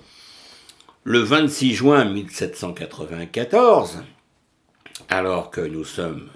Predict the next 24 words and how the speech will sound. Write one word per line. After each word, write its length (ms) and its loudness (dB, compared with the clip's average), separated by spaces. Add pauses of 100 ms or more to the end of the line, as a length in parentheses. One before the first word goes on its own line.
en 140 -16
pleine 320 -10
Révolution 640 -14
française, 720 0 (1400)
et 120 4
en 140 2
conflit 640 -2
avec 360 -6
une 120 -12
grande 260 -4
majorité 580 -4
de 120 -10
l'Europe, 480 2
eh 80 6
bien, 400 0 (1080)
dans 240 -6
un 80 -8
climat 480 -4
autrement 580 4
plus 300 -6
agité, 680 -2
une 320 8
charlière, 800 2
donc, 420 -4